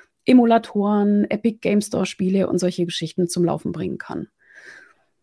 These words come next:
Und man kann diese Anwendungen teilweise auch in Steam einbinden. Also es gibt da diesen Punkt Steam Fremd, heißt es, glaube ich. Da wird einem direkt angeboten, einen Chrome-Browser zu installieren, damit man damit surfen kann.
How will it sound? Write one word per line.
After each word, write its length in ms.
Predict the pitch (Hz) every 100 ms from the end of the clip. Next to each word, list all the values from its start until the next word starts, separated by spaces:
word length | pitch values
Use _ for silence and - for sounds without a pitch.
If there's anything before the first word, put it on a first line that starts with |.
| _ _ _ _ _ _ -
Und 180 | 208 226
man 160 | 220
kann 380 | - - 214 240
diese 240 | 233 214
Anwendungen 460 | - 233 233 226 220
teilweise 460 | - 214 220 214 -
auch 180 | 220
in 160 | - 233
Steam 360 | 214 - 233 247
einbinden. 520 | 185 220 233 254 269
Also 180 | 190 185
es 80 |
gibt 220 | - 214 -
da 100 | 180
diesen 240 | 190 180
Punkt 500 | - 190 185 - - _ _ _ _ _ _ _
Steam 320 | - - 233
Fremd, 440 | 240 - 196 247 226
heißt 200 | 233 226
es, 160 | -
glaube 320 | - 233 240 233
ich. 80 |
Da 140 | 220 208 -
wird 180 | 233
einem 140 | - 214
direkt 260 | 214 214
angeboten, 480 | 214 220 233 220 214
einen 160 | - 196
Chrome-Browser 1080 | - 214 233 208 202 - 208 208 220 214 214
zu 120 | -
installieren, 800 | 220 202 214 202 202 240 240 233 - - - _ -
damit 240 | 220 226
man 100 | 214
damit 240 | 202 190 180
surfen 380 | - 185 226 220
kann. 380 | 202 214 214